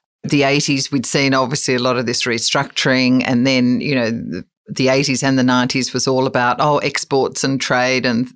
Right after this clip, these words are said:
think offshore, and that our market wasn't big enough to sustain all our companies. Would, was that part of the culture that you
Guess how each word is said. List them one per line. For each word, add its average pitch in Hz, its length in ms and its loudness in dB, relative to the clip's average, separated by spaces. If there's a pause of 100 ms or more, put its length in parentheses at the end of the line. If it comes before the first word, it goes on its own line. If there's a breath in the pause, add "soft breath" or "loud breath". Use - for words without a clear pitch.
(120)
think 139 320 0
offshore, 127 640 0 (240 loud breath)
and - 180 -2
that - 140 -2
our 139 180 2
market 127 440 0 (160)
wasn't 165 480 -2
big 127 160 0
enough 110 440 -2 (440 loud breath)
to 123 160 0
sustain 120 480 0
all 110 160 0
our - 100 -2
companies. - 560 -2
Would, 127 180 0 (380)
was 147 200 -2
that - 200 0
part 147 420 2
of 139 120 -4
the - 80 -2
culture - 440 -2
that 117 280 -2
you 123 320 -2